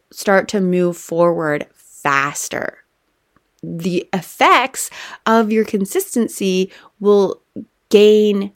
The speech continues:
traction. They'll, they'll compound over time. And so instead of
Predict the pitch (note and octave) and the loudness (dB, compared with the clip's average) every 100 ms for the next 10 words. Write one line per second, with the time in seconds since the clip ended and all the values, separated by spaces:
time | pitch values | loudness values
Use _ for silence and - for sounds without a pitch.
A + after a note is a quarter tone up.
0 | _ - F3 F3 - F3 E3 F#3 F3 - | _ -4 -2 -2 -4 -6 0 2 0 0
1 | F3+ - - F#3 - E3+ E3 D#3 D#3 - | -4 -4 -2 -2 0 2 2 2 -2 -4
2 | D#3+ E3 C#3+ - - - D#3 D3 - - | -8 -6 -10 -10 -16 -10 -8 -8 -10 -16
3 | - - - - F#3+ F#3 F#3+ F#3+ G3+ F#3+ | -20 -20 -20 -8 0 2 2 2 0 -2
4 | - B3+ B3+ B3+ - G3+ F#3+ F3+ | 0 2 2 2 0 2 0 -2